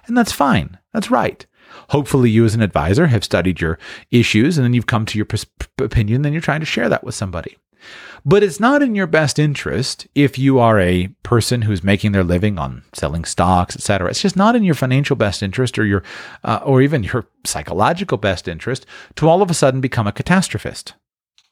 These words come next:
If your personal opinion is that the dollar is gonna become worthless and the price of gold is gonna shoot through the roof, it's a little hard then to, in good conscience, recommend to somebody that they buy your mutual fund.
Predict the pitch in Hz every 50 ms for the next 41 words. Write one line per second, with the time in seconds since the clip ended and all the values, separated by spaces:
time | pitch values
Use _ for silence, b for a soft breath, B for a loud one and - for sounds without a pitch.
0 | _ _ _ _ _ _ _ _ _ _ _ - 160 147 113 123 135 139 135 139
1 | 135 - _ _ _ _ _ _ - - 143 147 135 - - 135 127 113 104 98
2 | - - - 147 156 120 87 78 87 123 151 156 B B B B B B B B
3 | _ 131 113 95 82 82 95 101 92 82 - 65 78 82 - - 78 71 98 120
4 | 139 143 131 127 113 139 135 123 117 123 - 127 117 117 110 113 117 113 - -
5 | 117 110 - 92 76 73 - 127 127 123 - 110 104 113 113 113 110 101 - 104
6 | 95 90 - - 127 113 - - 113 95 92 90 117 135 117 92 - B B B
7 | B B B B B - - 180 254 277 226 - - 208 202 196 185 156 160 147
8 | 143 131 - - - 139 131 123 120 120 117 - - - 107 98 95 98 104 110
9 | 98 85 - - 127 120 120 113 - - 80 87 98 110 - B B B B B
10 | B B B B _ - 131 156 156 - 151 143 156 185 185 - - 139 - -
11 | 123 101 87 82 78 82 85 110 127 - _ _ _ _ - 104 131 139 131 131
12 | 113 - - - - 120 123 110 110 104 107 107 104 101 104 104 101 - - 92
13 | 82 - - 64 - - -